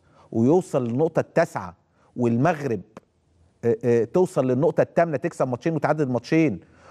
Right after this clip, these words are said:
ومش، آه، مش عارف تونس كام وال-، وال-، وليبيا ولا نقطة وال-، والجزائر مش عارف أربع نقط و-، ومصر تتصدر في المغرب التصفيات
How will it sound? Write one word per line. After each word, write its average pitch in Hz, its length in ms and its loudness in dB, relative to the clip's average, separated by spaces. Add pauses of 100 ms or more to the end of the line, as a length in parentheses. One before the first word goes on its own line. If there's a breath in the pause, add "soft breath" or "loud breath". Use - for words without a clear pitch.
(120 soft breath)
ومش، 143 480 2
آه، 131 140 2
مش 127 360 -4
عارف 151 160 0
تونس 165 300 -6
كام 156 340 2
وال-، 123 340 2
وال-، 120 420 2 (200 loud breath)
وليبيا 147 400 4
ولا 156 200 4
نقطة 143 380 -2
وال-، 127 400 2
والجزائر 123 720 2
مش 131 120 -8
عارف 156 200 -2
أربع 139 240 0
نقط 151 360 0
و-، 131 100 -6 (400 soft breath)
ومصر 143 540 0
تتصدر 135 880 0 (220)
في 202 180 2
المغرب 196 540 0 (1120)
التصفيات 165 680 0